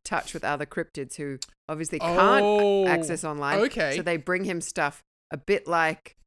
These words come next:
Speaker 1: is it Fagin from Oliver <laughs> Twist?
Speaker 2: I haven't read or seen
Speaker 1: Oh,
Speaker 2: that.
Speaker 1: no.
Speaker 2: So
Speaker 1: Yeah.
Speaker 2: I'm guessing he's like a, a fence.
Speaker 1: Well, uh, he's the leader of a pack of boys who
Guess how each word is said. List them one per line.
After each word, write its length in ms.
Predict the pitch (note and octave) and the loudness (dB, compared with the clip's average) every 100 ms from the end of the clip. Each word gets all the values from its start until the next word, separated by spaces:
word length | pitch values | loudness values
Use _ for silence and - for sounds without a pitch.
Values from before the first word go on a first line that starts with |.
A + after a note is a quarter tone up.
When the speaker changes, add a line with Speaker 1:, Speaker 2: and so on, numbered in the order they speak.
| _ _ - | _ _ -12
Speaker 1:
is 140 | D#3 | -8
it 120 | E3+ | -8
Fagin 520 | - - D3+ F#3+ G#3 C5 B4+ - _ _ - | -10 -2 2 2 0 -4 -6 -14 _ _ 2
from 200 | A3+ G3+ | 4 6
Oliver 360 | G3+ A3 F#3 | 6 4 0
<laughs> 20 | |
Twist? 800 | F#3+ - G4 - - - - - _ - _ - | 0 2 4 2 -2 -4 -6 -8 _ -20 _ -10
Speaker 2:
I 60 | |
haven't 360 | D3 F#3 E3 D#3 | -4 -4 -4 -8
read 240 | C#3+ C3 | -6 -4
or 80 | D3 | -4
seen 280 | - G3 G#3 | -4 -4 -6
Speaker 1:
Oh, 40 | |
Speaker 2:
that. 280 | - A2+ - | -6 -6 -8
Speaker 1:
no. 200 | D2 - - - D4 _ _ _ - | -12 -14 -14 -14 -16 _ _ _ -20
Speaker 2:
So 60 | _ _ _ _ _ _ - | _ _ _ _ _ _ -6
Speaker 1:
Yeah. 120 | F3+ | -4
Speaker 2:
I'm 60 | E3+ | -2
guessing 240 | F3 E3 | -2 -4
he's 160 | E3 D3 | -8 -6
like 160 | C#3 | -6
a, 400 | C#3 B2 B2 C3 - _ _ _ _ - | -4 -4 -4 -6 -12 _ _ _ _ -20
a 60 | |
fence. 600 | - - C3 - - - _ _ _ _ - - _ | -14 -12 -10 -10 -10 -10 _ _ _ _ -20 -20 _
Speaker 1:
Well, 140 | - D3+ | -2 0
uh, 140 | G3 F#3+ | 2 0
he's 460 | E3+ A3 A3 F#3+ - | -2 -4 -4 -4 -4
the 320 | F3 E3 D3+ | 0 0 0
leader 540 | D#3 D#3+ G3 E3+ D3+ B2 | -2 -2 0 0 0 -2
of 140 | C#3+ | -4
a 80 | D3 | -6
pack 340 | - D#3 F3 | -6 -8 -8
of 160 | D#3+ C3+ | -12 -8
boys 400 | D#3+ D3+ C3+ C3+ | -2 -2 -2 -4
who 180 | D3+ | -10